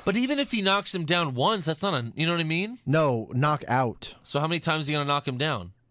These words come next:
Speaker 1: Just once?
Speaker 2: I don't know. I'm thinking a clean knockout.
Speaker 1: But, I mean, is it the first time he knocks him down? Is it over?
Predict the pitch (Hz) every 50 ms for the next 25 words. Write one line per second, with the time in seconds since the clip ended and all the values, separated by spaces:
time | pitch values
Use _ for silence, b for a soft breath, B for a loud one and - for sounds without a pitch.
0 | _ _ _ _ _ _ _ _ _ _ _ _ _ _ _ _ _ _ _ _
1 | _ _ _ _ _ _ _ _ _ - 117 107 - 117 117 135 175 196 - -
2 | - - _ _ _ _ _ _ _ _ - - - 139 139 131 120 117 113 113
3 | 113 139 151 - 185 170 143 147 120 107 - - 131 131 120 107 107 101 101 98
4 | - 113 104 101 104 92 - - _ _ _ _ _ B B B B B B B
5 | B B - 127 127 127 117 127 123 117 117 110 - _ _ _ _ _ _ _
6 | _ _ _ - - 117 113 98 98 - - 127 127 120 - - 127 127 123 123
7 | 123 127 123 - 120 110 104 117 117 120 139 160 165 151 160 170 165 160 175 170
8 | 196 202 202